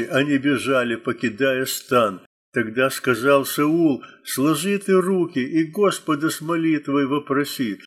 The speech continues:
дарует ли Господь за наши муки нам свет надежды где-то впереди». Иахия молил и видел свет, Господь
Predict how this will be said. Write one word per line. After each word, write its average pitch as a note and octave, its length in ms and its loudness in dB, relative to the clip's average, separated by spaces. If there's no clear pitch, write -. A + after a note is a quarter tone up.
дарует F#3 680 2
ли D#3 140 0
Господь C#3 640 0
за C#3+ 180 -2
наши F#3+ 400 0
муки D3+ 540 -2
нам D3 260 -2
свет D#3+ 440 0
надежды C3 640 0
где-то G2 400 -6
впереди». A#2 720 -4
Иахия B2+ 640 -2
молил A#2 520 -4
и A2+ 100 -2
видел C#3+ 440 2
свет, B2 480 -2
Господь D3 680 -2